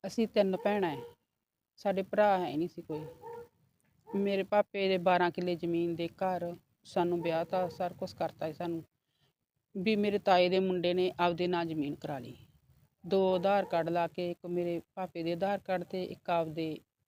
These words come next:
ਪਿਓ ਦੇ ਆਧਾਰ ਕਾਰਡ ਤੇ। ਸਾਰੀ ਜ਼ਮੀਨ ਲਵਾ ਕੇ ਮਗਰੋਂ ਉਹਨੂੰ ਪਰੇਸ਼ਾਨ ਕਰਨ ਲੱਗ ਗਏ। ਫਿਰ ਅਸੀਂ, ਮੈਂ ਇੱਥੇ ਲਿਆਈ ਆਪਦੇ ਕੋਲੇ ਰੂੜੇ ਕੀ।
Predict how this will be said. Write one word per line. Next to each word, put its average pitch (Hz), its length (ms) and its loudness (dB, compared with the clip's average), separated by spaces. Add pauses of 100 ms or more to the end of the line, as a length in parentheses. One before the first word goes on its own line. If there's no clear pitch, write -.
(240)
ਪਿਓ 180 180 4
ਦੇ 151 120 -2
ਆਧਾਰ 156 260 -2
ਕਾਰਡ 139 220 -8
ਤੇ। 143 160 -20 (1600)
ਸਾਰੀ 196 380 0
ਜ਼ਮੀਨ 190 340 2
ਲਵਾ 170 280 4
ਕੇ 175 260 -8 (640)
ਮਗਰੋਂ 196 420 4
ਉਹਨੂੰ 202 420 2
ਪਰੇਸ਼ਾਨ 185 440 0
ਕਰਨ 175 280 -2
ਲੱਗ 165 240 -2
ਗਏ। 175 200 -6
ਫਿਰ 190 220 0
ਅਸੀਂ, 185 240 -2
ਮੈਂ 185 180 4
ਇੱਥੇ 185 300 0
ਲਿਆਈ 202 260 2
ਆਪਦੇ 165 280 0
ਕੋਲੇ 170 260 -2
ਰੂੜੇ 160 240 -2
ਕੀ। 143 200 -12